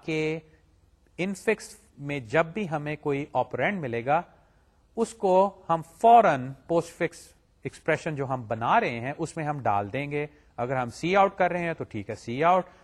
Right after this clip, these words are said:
ورنہ اگر ہم اس کو کسی کیریکٹر ارے میں ڈال رہے ہیں تو چلو اس کو کیریکٹر ارے میں ڈال دیتے ہیں۔ یعنی اس کو، اس کے لیے ہمیں کوئی خاص کاروائی کرنے کی ضرورت نہیں، یہ آپرینڈ ہے، یہ آیا، اس کو ہم نے فوراً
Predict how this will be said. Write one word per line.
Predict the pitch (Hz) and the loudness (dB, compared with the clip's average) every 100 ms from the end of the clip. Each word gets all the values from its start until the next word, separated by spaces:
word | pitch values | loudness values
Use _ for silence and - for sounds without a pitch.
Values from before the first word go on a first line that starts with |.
| _ | _
ورنہ | 131 143 | -2 0
اگر | 160 143 143 | 0 0 -2
ہم | 135 135 | -2 -6
اس | 127 | -8
کو | 143 | -8
کسی | 127 127 | -8 -12
کیریکٹر | 117 120 120 - 113 | -6 -6 -4 -6 -6
ارے | 117 170 | -2 -2
میں | 185 | 0
ڈال | 170 160 | 2 2
رہے | 151 | 2
ہیں | 147 | -4
تو | 123 | -6
چلو | 110 104 | -8 -8
اس | 104 | -10
کو | - | -12
کیریکٹر | 127 120 127 139 | -8 -8 -6 -6
ارے | 139 165 | 0 0
میں | 170 160 | 0 2
ڈال | 151 147 | 2 2
دیتے | 151 160 | -4 -6
ہیں۔ | 160 | -6
یعنی | 233 262 156 - _ _ _ _ _ _ | -4 -4 -6 -10 _ _ _ _ _ _
اس | 240 233 | -4 -4
کو، | - 240 - | 0 0 0
اس | 226 - | -6 -2
کے | 233 | 0
لیے | 208 185 | 2 0
ہمیں | 165 165 | 0 -2
کوئی | 156 151 | -4 -2
خاص | 135 131 | 0 0
کاروائی | - 127 123 120 | 0 -2 -2 -4
کرنے | 120 120 | -6 -8
کی | 120 | -8
ضرورت | 120 175 208 | -4 -4 -4
نہیں، | 160 165 | -6 -8
یہ | 151 131 131 | -6 -6 -4
آپرینڈ | 113 170 190 190 | -2 0 0 0
ہے، | 190 190 - _ _ _ _ | -2 -2 -6 _ _ _ _
یہ | 127 131 117 | -10 -4 2
آیا، | 147 208 214 175 | 2 2 0 -6
اس | 156 | -6
کو | 175 139 | -4 -4
ہم | 123 | -4
نے | 165 | -8
فوراً | - 123 117 | -2 -2 -2